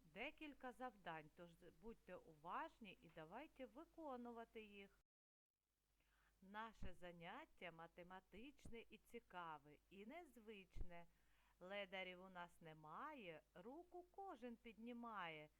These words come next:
Один, два, три, чотири, п'ять. Починаємо працювати. В нас не звичайне заняття, а заняття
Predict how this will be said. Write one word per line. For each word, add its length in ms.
Один, 460
два, 360
три, 320
чотири, 500
п'ять. 540
Починаємо 840
працювати. 1120
В 140
нас 280
не 360
звичайне 720
заняття, 640
а 120
заняття 600